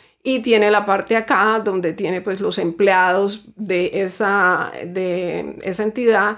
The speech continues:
donde, em, eh, pues, ellos van y trabajan con toda la parte que son la, las aguas, eh, los peces y las aves de los parques en Ontario.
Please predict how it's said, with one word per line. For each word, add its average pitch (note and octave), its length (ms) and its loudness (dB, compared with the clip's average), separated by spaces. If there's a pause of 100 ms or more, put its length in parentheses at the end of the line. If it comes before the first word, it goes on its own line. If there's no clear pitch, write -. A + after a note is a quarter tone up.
(440)
donde, G#3 840 4
em, F#3+ 680 -2
eh, F#3+ 180 0
pues, F#3+ 220 -2
ellos G3 260 0
van F#3+ 300 2
y G3+ 100 2
trabajan G3 460 0
con F3+ 180 -6
toda F3 140 -2
la F3+ 140 0
parte E3+ 260 -4
que F#3+ 100 -4
son E3+ 300 -6
la, F3+ 220 -2
las F3 320 -2
aguas, G#3 600 2
eh, F3+ 260 -2
los E3+ 180 -2
peces F3+ 340 -4
y F3+ 60 -2
las E3 240 -4
aves E3 560 -2
de D3+ 240 0
los - 160 -6
parques - 340 -6
en - 120 -8
Ontario. - 400 -12